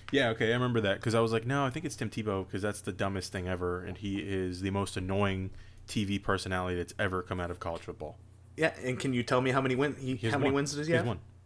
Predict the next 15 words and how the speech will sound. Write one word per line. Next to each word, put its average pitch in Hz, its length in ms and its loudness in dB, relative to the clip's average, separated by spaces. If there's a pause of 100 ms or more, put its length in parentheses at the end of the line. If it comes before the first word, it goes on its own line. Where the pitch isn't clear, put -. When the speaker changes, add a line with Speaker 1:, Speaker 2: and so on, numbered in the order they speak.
(180)
Speaker 2:
Yeah, 165 120 2 (140)
just 143 200 -2
one. 160 120 4
Speaker 1:
Just 120 80 -4
one. 98 120 -2 (400)
They're 139 100 8
really 127 200 6
bad 113 220 8
at 95 80 0
drafting 101 280 0
Speaker 2:
That's 123 140 0
kinda 143 160 6
Speaker 1:
quarterbacks. - 60 0
Speaker 2:
funny. 131 260 2 (2750)
But 165 340 2